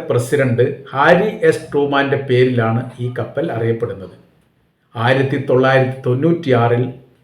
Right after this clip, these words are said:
ഇത് ലോഞ്ച് ചെയ്തു, തൊണ്ണൂറ്റിയെട്ടിൽ ഇത് കമ്മീഷൻ ചെയ്തു. നാല് പോയിന്റ് അഞ്ച് ബില്യൺ ഡോളറാണ് ഇതിൻ്റെ വില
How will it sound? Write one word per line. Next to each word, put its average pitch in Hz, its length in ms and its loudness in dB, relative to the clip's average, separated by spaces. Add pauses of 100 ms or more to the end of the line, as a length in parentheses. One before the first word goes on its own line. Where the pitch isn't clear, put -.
(120)
ഇത് 127 200 0 (460)
ലോഞ്ച് 170 420 6
ചെയ്തു, 127 260 4 (260)
തൊണ്ണൂറ്റിയെട്ടിൽ 120 800 0 (340)
ഇത് 123 80 -6 (120)
കമ്മീഷൻ 107 400 -6 (100)
ചെയ്തു. - 180 -10 (880)
നാല് 151 560 6 (180)
പോയിന്റ് 131 400 2 (220)
അഞ്ച് 175 380 2 (200)
ബില്യൺ 156 400 4 (160)
ഡോളറാണ് 120 560 4 (400)
ഇതിൻ്റെ 120 280 0 (360)
വില 110 140 -2